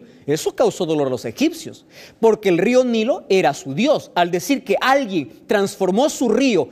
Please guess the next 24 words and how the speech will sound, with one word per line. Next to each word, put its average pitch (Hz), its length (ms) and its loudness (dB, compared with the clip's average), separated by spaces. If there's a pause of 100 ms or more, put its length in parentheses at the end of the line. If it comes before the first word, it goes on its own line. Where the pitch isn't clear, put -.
en 185 180 0
sangre, 226 720 -2
significaba 240 760 0
que - 480 -4
su - 180 -8
dios 247 220 -2
no 262 120 -2
valía, 311 520 -2 (580)
que - 80 -4
había 277 240 0
alguien 262 220 2
más 277 180 -2
poderoso 254 600 2
que 233 100 0
su 277 160 -6
río. 320 400 -6 (1200)
Recuerda 339 420 0
también, 247 320 0
los 208 240 -2
babilonios 220 680 0
tenían 233 380 0
muchísimos 254 760 0
dioses. 277 460 -4
Ahora, 147 360 -2